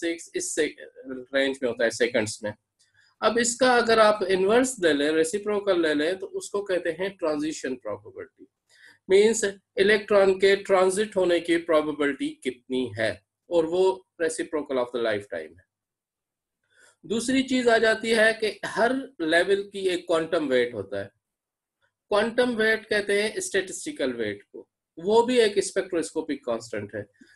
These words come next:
जो बराबर है टू जे प्लस वन। अब J जो है total angular momentum है, आपको पता है कि जे जो बराबर है वो है L plus minus S, means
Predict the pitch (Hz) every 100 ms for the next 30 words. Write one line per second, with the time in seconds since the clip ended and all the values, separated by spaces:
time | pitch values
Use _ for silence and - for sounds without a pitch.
0 | - 165 220 214 220 208 214 196 208 202
1 | - 220 220 202 190 185 185 160 147 -
2 | 120 107 - _ _ _ _ _ _ -
3 | 202 190 180 190 226 240 240 220 220 220
4 | 214 190 190 190 185 185 185 180 185 185
5 | 180 180 175 175 160 160 - 165 165 180
6 | 180 175 170 160 147 165 180 190 190 185
7 | 170 160 156 160 160 151 147 160 156 160
8 | 156 151 - 160 160 165 170 180 151 147
9 | 147 139 135 135 - - 107 101 - -
10 | _ _ _ _ _ 151 170